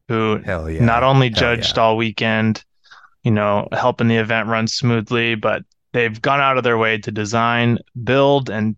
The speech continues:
Speaker 1: carry around this huge cube, the Midwinter Cube, that we played all evening, evening, evenings of both days and just had the best time playing Midwinter.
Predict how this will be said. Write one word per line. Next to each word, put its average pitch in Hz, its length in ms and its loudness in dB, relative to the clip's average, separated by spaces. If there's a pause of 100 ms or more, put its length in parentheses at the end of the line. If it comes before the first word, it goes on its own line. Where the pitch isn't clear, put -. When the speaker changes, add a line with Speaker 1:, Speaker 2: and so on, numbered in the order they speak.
Speaker 1:
carry 151 300 2
around 120 380 2
this 101 200 -4 (180)
huge 143 360 0
cube, 104 500 -2 (600)
the - 80 -2
Midwinter 110 420 2
Cube, 98 420 -2
that 98 160 -2
we 107 120 -2
played 98 460 -2 (520)
all 127 560 4 (340)
evening, 113 600 0
evening, 151 520 4
evenings 165 380 6
of 117 120 2
both 143 260 2
days 110 380 0
and 110 120 -4
just 107 140 -6
had 107 200 -4 (100)
the 110 80 -2
best 110 300 -4
time 101 280 -2
playing 101 280 -2
Midwinter. 98 600 -2